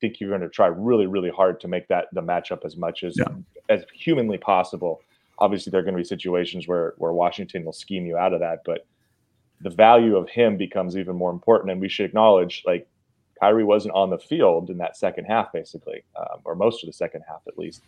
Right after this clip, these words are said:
Speaker 1: when they played up in Seattle. So having him available feels really, really significant. And it feels even more important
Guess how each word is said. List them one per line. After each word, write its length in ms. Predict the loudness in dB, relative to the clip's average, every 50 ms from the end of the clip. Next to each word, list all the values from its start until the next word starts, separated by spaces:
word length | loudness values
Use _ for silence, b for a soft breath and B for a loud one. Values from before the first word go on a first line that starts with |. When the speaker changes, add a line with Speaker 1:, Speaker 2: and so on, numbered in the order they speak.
| _ -12
Speaker 1:
when 120 | -6 -6
they 100 | -6 -6
played 220 | -2 0 0 2
up 120 | 2 0 -2
in 80 | -8
Seattle. 400 | -14 -8 -2 0 0 0 0 -2
So 280 | -4 -4 -2 -4 -4 -4 b b b b _ _
having 340 | 0 4 4 4 4 2 0
him 220 | 2 0 0 0 -2
available 720 | -4 -4 -2 0 0 0 0 0 0 -2 -2 -2 -6 _ _ _ _ _ _ _ _ _
feels 320 | _ 0 0 0 0 0 -6
really, 400 | -10 -4 2 4 4 4 4 2
really 400 | 0 0 0 0 0 -2 -4 -8 _
significant. 720 | _ -12 -12 -10 -8 -6 -6 -6 -6 0 2 2 2 2 -2 -4
And 120 | -4 -4
it 80 | -4 -4
feels 280 | -2 -2 -2 -2 -2 -6
even 180 | -8 -6 -2
more 180 | 2 2 4 2
important 440 | 2 0 0 0 0 0 -2 -14